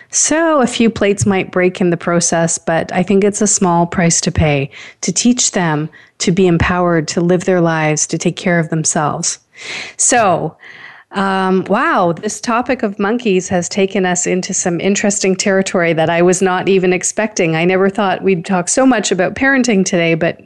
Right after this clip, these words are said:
but there it is. And I want to say as well, before we go to break, that I'm not perfect. I am in this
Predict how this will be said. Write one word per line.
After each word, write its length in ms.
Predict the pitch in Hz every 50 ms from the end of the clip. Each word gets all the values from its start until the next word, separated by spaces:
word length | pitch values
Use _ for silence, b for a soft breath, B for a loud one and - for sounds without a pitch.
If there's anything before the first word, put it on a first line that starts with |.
| -
but 180 | 180 175 156 156
there 200 | 185 180 180 180
it 80 | 175
is. 240 | 175 170 160 151 -
And 100 | 180 170
I 100 | 180 190 196
want 160 | 214 220 220
to 40 | 208
say 260 | - - 220 202 190
as 160 | 180 170 -
well, 260 | 190 190 180 165 160
before 280 | 156 180 175 - 190 185
we 100 | 180 180
go 140 | 180 180 170
to 80 | 160
break, 380 | 151 - 175 170 156 156 - - B B B B B B B B B B -
that 100 | 202 196
I'm 200 | 196 202 214 220
not 200 | 208 202 170 -
perfect. 600 | - - 170 170 - 165 135 - - - - - _ b b b b b b b -
I 200 | 196 196 202 220
am 500 | 220 202 - 185 185 175 170 165 160 - _ -
in 220 | - 214 220 226 233
this 420 | 240 240 240 233 - - - -